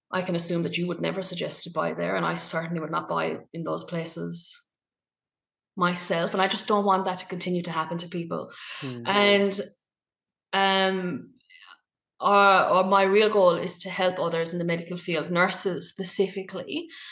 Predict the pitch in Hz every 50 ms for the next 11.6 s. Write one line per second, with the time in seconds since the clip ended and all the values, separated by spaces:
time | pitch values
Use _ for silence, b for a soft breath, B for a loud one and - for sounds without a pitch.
0 | B B B B B B - 190 190 180 180 180 180 180 175 175 175 175 170 170
1 | 170 170 175 - _ _ _ _ - 208 220 214 196 190 190 196 196 180 131 -
2 | 214 214 - - 233 233 233 233 226 214 - 208 220 247 254 247 220 196 180 175
3 | 175 175 185 - - 208 202 202 196 190 - - 196 190 202 202 214 220 220 -
4 | - 240 220 214 214 214 208 208 196 190 190 190 190 175 180 190 190 196 196 202
5 | 202 - - - - - 208 190 180 175 180 190 190 180 175 165 156 170 170 175
6 | 165 175 175 170 160 165 170 165 B B B B B B B B B B 196 196
7 | 214 220 - 226 202 196 185 180 190 190 - - 190 160 175 170 - - - 190
8 | 190 196 190 180 175 175 170 - - - 214 220 220 - - - 196 175 175 -
9 | 180 180 180 175 175 170 175 - - - 202 196 185 185 180 180 175 170 170 175
10 | 180 175 185 190 190 196 190 180 175 175 165 143 165 - - - - 214 220 220
11 | - - 196 175 165 151 - 175 175 170 160 143